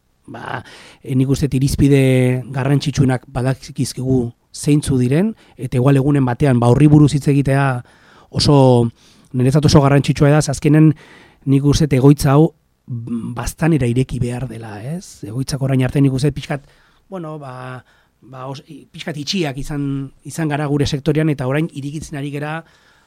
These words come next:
ba, komunitateari, nora erlazionatu komunitateari, zer gauzak egin, ze zerbitzuak eman, nola eman zerbitzu horiek. E, nik uste dut horrelako egoitza bat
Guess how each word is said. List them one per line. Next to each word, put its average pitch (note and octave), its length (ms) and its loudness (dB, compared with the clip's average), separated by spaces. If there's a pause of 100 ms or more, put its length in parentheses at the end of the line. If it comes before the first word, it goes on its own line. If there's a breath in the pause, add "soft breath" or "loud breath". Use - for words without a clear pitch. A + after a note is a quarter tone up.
(120)
ba, A#2+ 360 -18
komunitateari, C#3+ 800 2 (420)
nora D#3 160 4
erlazionatu C3+ 500 0
komunitateari, B2+ 680 0
zer D3+ 240 -2
gauzak B2+ 400 -4
egin, C#3+ 240 2 (200 loud breath)
ze - 180 2
zerbitzuak C3 580 0
eman, C#3+ 240 2 (180 soft breath)
nola C#3+ 380 0
eman C3 220 0
zerbitzu B2 420 -4
horiek. C#3 420 2 (920 soft breath)
E, C3+ 240 2
nik E3 220 4
uste D#3+ 240 4
dut C#3+ 100 0
horrelako D3 320 2
egoitza C#3 340 4
bat C#3 280 -4